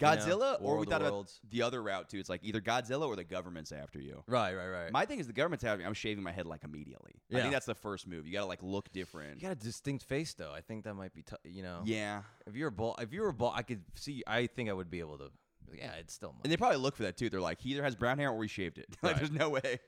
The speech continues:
Speaker 1: Yeah, yeah, yeah. You would have to g-, gr-, maybe grow a mustache or something.
Speaker 2: Or, but you can't do it. Like, it's like one of those where, like, they're coming for you. You got, like, four hours.
Speaker 1: All right, you can't grow a mustache unless you're, uh,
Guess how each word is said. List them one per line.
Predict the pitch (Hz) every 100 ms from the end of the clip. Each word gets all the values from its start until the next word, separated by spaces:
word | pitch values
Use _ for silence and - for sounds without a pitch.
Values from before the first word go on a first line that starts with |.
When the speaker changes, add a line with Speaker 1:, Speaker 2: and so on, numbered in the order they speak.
| _
Speaker 1:
Yeah, | 101 90
yeah, | 90 87 87
yeah. |
You | 87
would | 117
have | 135
to | -
g-, | 98
gr-, | 85 92 98
maybe | 101 92
grow | 82 90
a | 80
mustache | 78 - 117 131 -
or |
something. | 135 143 143 151 151
Speaker 2:
Or, | - -
but | 110
you | 120
can't | 117 156
do | 127
it. | 104
Like, | 101 98
it's | 90 95 -
like | 117
one | 107
of | 107
those | 92
where, | 90
like, | 82 76
they're | 85
coming | - 98 98
for | 87
you. | 98 90
You | 87 85
got, | 87
like, | 73 -
four | - 78 71
hours. | 64 62 55 62
Speaker 1:
All | 69
right, | 67
you | 65
can't | 78
grow | 73
a | 71
mustache | 65 - 71 73 - - -
unless | - - -
you're, | 64 65
uh, | 65